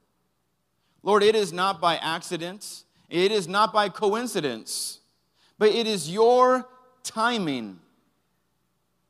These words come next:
Lord, everything that takes place in our lives is your timing.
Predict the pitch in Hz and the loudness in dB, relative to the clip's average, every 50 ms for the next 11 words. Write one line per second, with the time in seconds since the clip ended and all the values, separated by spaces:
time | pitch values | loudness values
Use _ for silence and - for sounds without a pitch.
0 | _ _ _ _ _ _ _ _ _ _ _ _ _ _ _ - 135 180 233 247 | _ _ _ _ _ _ _ _ _ _ _ _ _ _ _ -4 2 4 4 6
1 | 240 240 254 277 285 262 - 269 269 269 254 247 240 208 - 262 247 208 - - | 6 4 2 0 0 -4 -2 -4 -4 -2 -2 -4 -4 -4 -2 -4 -4 -4 -4 -12
2 | - 208 208 247 294 302 - 240 220 202 190 180 180 185 185 190 196 190 - 208 | -8 -6 -6 -4 -4 -4 -4 -2 0 2 4 4 4 4 4 4 2 0 -4 -4
3 | 208 175 147 151 175 190 208 220 226 226 233 233 233 233 233 233 - - _ _ | -6 -6 -8 -10 -8 0 2 4 4 6 4 4 4 2 0 -6 -14 -20 _ _
4 | _ _ - - 226 226 247 254 247 220 196 180 160 139 123 110 | _ _ -8 -2 0 2 2 2 0 -2 -2 -2 -2 -4 -6 -10